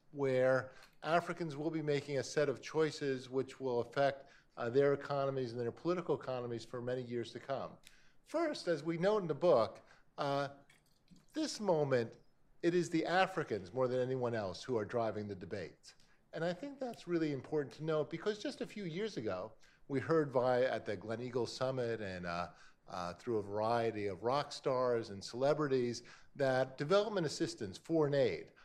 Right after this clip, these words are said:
uh, would be the critical determinant of how Africa would grow, and indeed whether some African countries would grow at all.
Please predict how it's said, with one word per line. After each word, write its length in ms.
uh, 260
would 240
be 140
the 100
critical 380
determinant 640
of 380
how 400
Africa 580
would 340
grow, 460
and 100
indeed 380
whether 280
some 280
African 440
countries 400
would 160
grow 220
at 60
all. 460